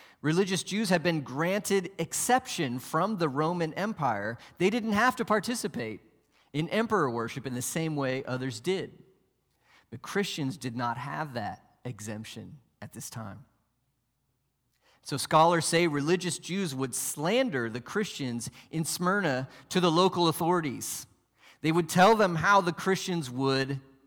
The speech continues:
uh, not participate in emperor worship. And this would lead to severe economic and political consequences,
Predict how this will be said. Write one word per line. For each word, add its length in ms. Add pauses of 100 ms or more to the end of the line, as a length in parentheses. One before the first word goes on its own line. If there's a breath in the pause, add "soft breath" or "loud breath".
(340 soft breath)
uh, 200
not 320
participate 800 (1300)
in 140
emperor 560 (260)
worship. 540 (800 soft breath)
And 120
this 160
would 120
lead 240
to 80
severe 480
economic 640 (100)
and 100
political 500
consequences, 1000